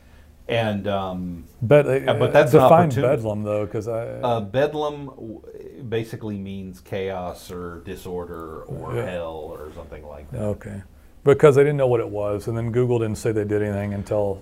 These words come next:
Speaker 2: so many people brought up stuff.
Speaker 1: Bedlam is, like, an ancient term, literally, for hell.
Speaker 2: Okay. Well, I don't know.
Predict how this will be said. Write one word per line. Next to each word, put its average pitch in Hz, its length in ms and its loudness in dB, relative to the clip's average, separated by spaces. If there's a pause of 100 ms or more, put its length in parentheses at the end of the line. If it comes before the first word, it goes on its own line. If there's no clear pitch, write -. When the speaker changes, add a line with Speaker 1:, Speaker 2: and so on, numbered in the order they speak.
Speaker 2:
so - 160 -8
many 101 160 -4
people 101 260 -6
brought 98 200 -6
up 98 100 -8
stuff. - 140 0
Speaker 1:
Bedlam 135 320 8
is, 113 100 0
like, 104 160 -2
an 95 160 -10
ancient 95 380 -12 (120)
term, 90 400 -12
literally, 85 460 -12
for 71 220 -16
hell. - 460 -18 (200)
Speaker 2:
Okay. 117 400 -2 (840)
Well, 123 340 4 (1160)
I 113 80 -4
don't 104 160 2
know. 98 260 0